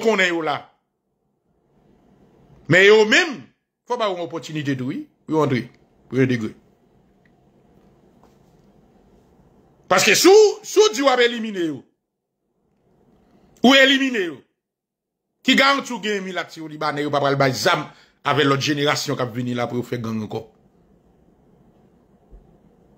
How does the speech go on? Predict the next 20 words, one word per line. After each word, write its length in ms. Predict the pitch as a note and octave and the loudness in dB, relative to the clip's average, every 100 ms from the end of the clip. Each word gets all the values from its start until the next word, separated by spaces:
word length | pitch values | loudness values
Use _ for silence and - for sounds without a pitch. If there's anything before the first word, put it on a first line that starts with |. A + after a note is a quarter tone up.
| _ _ _ | _ _ _
So, 240 | - E3+ D3+ | 4 6 6
sa 80 | F3 | 4
vle 160 | E3+ | 2
di, 160 | D#3+ G#3+ C4+ - _ _ _ _ _ _ _ E3 | 2 -2 -2 -6 _ _ _ _ _ _ _ -2
ap 140 | F#3 | 0
kite 220 | B3 A#3 G#3 | 0 2 0
sous 300 | - A3 - | -2 -6 -4
la. 80 | C#4 - - _ _ _ _ _ _ _ _ _ _ _ _ _ _ _ _ _ _ - | -4 -4 -12 _ _ _ _ _ _ _ _ _ _ _ _ _ _ _ _ _ _ 0
E 80 | |
pou 140 | D#3+ G3+ | 4 6
pral 160 | G#3 G3+ | 4 2
sal 260 | - G#3+ G3 | 2 2 2
dlo 160 | E3 G3+ | 4 4
a. 80 | A3+ - _ _ _ _ _ _ _ _ _ _ _ _ | 4 -4 _ _ _ _ _ _ _ _ _ _ _ _
Pou 100 | - | 0
pral 120 | A3 A3+ | 2 4
sal 180 | A3+ | 2
basen 320 | G#3+ A3 A3+ A#3+ | 2 0 -2 -6
a. 20 | C4 _ _ _ _ _ _ _ _ _ _ _ _ _ - - - - _ _ _ _ _ _ _ F3 | -8 _ _ _ _ _ _ _ _ _ _ _ _ _ -2 -2 -6 -16 _ _ _ _ _ _ _ 0
Hein? 220 | A#3 C4 | 2 0